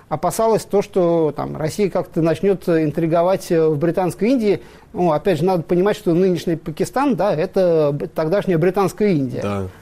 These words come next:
Speaker 1: э, с которой Афганистан граничит. Опять же, э,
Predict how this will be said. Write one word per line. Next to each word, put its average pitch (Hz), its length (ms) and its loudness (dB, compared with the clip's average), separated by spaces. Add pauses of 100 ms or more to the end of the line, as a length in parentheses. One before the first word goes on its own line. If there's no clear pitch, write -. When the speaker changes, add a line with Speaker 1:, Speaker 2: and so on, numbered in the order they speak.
(120)
Speaker 1:
э, 151 180 2
с 151 40 -12
которой 190 380 0
Афганистан 170 460 0
граничит. 147 420 -2 (420)
Опять 175 320 0
же, 170 480 2 (180)
э, 147 240 -10